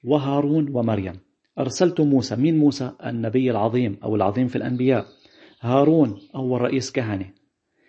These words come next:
مريم أول قائدة من النساء. عم نشوف بعتن لهود الثلاثة،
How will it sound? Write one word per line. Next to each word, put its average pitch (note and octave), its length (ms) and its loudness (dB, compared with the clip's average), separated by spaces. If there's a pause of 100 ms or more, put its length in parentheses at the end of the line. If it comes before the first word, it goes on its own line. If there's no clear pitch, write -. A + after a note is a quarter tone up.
(300)
مريم C3+ 480 2 (160)
أول B2+ 240 0
قائدة B2+ 480 -2
من A2+ 160 -4
النساء. A2 480 0 (640)
عم A2+ 200 -4
نشوف A#2+ 380 0
بعتن E3+ 520 2 (600)
لهود C3 360 2
الثلاثة، D3+ 600 0